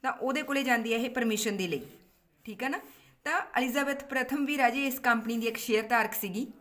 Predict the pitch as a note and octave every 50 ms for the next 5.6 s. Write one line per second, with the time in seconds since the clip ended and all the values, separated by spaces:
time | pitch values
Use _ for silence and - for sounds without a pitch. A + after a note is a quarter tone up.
0 | - - - - - - - _ - F#3 F#3+ - A3+ A3 G#3+ A3+ A#3+ B3 A#3 A#3+
1 | A#3+ B3 B3+ A#3 A3 G3+ G3 F#3+ A3 A3 A3 A#3 A3+ A#3 A#3 A3 A3 G#3 A3+ A3
2 | A3 A3+ G3+ G3 G3 - A3 A3 G#3+ - G3+ E3+ G3+ F#3+ G3 A#3+ B3+ F#4 - -
3 | - - - - - - - - - _ _ _ _ _ _ _ _ _ G#3+ A#3
4 | B3+ B3 B3+ C4+ C4+ D4 D4 D4 C#4+ C#4 C4+ C#4 - C#4+ C#4 - B3 A#3+ A3+ A#3
5 | A3 C4+ C4+ B3+ A#3 A3 A3 A3 A3 A#3+ A#3+